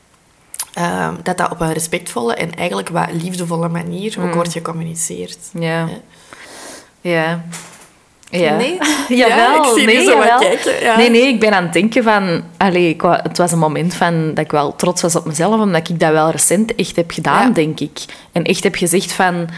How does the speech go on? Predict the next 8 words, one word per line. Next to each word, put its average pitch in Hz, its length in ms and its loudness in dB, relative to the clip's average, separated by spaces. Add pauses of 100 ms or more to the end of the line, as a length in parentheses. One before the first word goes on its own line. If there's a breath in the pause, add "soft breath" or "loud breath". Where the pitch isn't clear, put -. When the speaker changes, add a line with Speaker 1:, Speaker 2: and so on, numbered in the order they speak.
(720 loud breath)
Speaker 2:
"Ik 170 160 -4
zie 185 320 2
het, - 440 -2 (120)
ik - 200 -8 (160)
voel 202 480 0
dat 185 180 2
je 175 80 -6
struggelt, 240 840 0